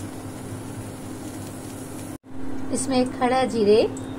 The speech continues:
और हल्का सा हींग डाल दिए हैं, फ्लेम को कम कर दिए। पिसी हुई सब मसाला को डाल दिए हैं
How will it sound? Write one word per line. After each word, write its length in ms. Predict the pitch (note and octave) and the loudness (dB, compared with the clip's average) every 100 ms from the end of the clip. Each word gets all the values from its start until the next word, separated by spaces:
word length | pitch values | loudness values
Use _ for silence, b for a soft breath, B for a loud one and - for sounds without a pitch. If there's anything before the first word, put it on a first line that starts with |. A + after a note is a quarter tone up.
| - | 6
और 180 | A3+ A3+ | 6 6
हल्का 420 | - A#3+ A#3+ B3+ | 6 6 6 4
सा 340 | C4 C4 B3 B3+ | 4 2 2 0
हींग 260 | - B3+ B3+ | 6 8 8
डाल 240 | B3 A3 | 8 6
दिए 260 | G#3+ A3+ A#3 | 4 4 6
हैं, 180 | C4 A4 - - - - - - - - - - - - - - - - - - - - | 6 4 2 -6 -8 -8 -6 -6 -6 -6 -6 -8 -8 -8 -6 -6 -6 -8 -8 -8 -6 0
फ्लेम 220 | B3+ A#3 | 4 4
को 140 | A3+ A#3 | 6 4
कम 220 | A#3+ B3 | 4 4
कर 160 | A#3 G#3 | 4 4
दिए। 320 | A3+ B3 B4 - - - - - - - - - - - - - - - - - - - - - - - - - - - - | 2 2 2 -2 -6 -6 -8 -8 -12 -6 -2 0 0 -2 -4 -4 -4 -4 -4 -6 -6 -6 -8 -8 -4 -2 -2 -4 -6 -4 0
पिसी 280 | B3+ - C4+ | 2 4 4
हुई 300 | C#4 C4+ C#4+ - - | 2 2 -2 -2 -4
सब 240 | - C4+ C4 | 2 4 6
मसाला 440 | B3+ A#3+ B3+ B3 | 6 6 4 4
को 260 | B3 C4+ G#4+ - - - - - - - - - - | 4 6 4 4 0 -2 -4 -2 0 0 0 0 4
डाल 300 | A#3 B3 A3+ | 6 6 4
दिए 280 | A#3 A3+ | 4 4
हैं 220 | A#3 C#4+ | 6 6